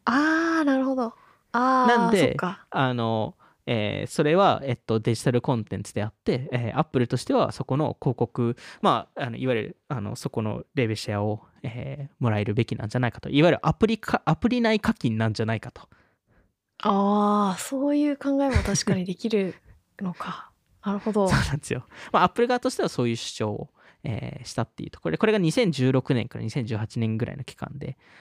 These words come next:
Speaker 1: はい。
Speaker 2: えー、この話が、えー、議論が、えー、FacebookとApple内で、えー、されていたんですけど、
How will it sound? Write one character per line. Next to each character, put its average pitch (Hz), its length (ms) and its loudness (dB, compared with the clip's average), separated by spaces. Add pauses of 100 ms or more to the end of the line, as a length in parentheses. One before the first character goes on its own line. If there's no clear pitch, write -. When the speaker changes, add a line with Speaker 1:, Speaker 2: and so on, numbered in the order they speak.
Speaker 1:
は 214 180 -2
い。 - 20 0
Speaker 2:
え - 300 -8
ー、 - 20 -20
こ - 140 -2
の 104 80 0
話 110 340 -2
が、 - 180 -8 (240)
え 107 100 -6
ー、 - 60 -8
議 120 120 -2
論 104 160 -2
が、 127 180 -10 (140)
え 117 180 -6
ー、 - 0 -
Facebook - 400 -4
と 127 80 -2
Apple 113 240 -2
内 110 160 -4
で、 - 180 -12 (220)
え 123 480 -8
ー、 - 40 -12
さ 131 120 0
れ 104 120 0
て 104 300 -4
い - 100 -4
た 131 100 2
ん 107 80 -4
で - 80 -6
す - 100 -16
け 165 120 -2
ど、 185 240 0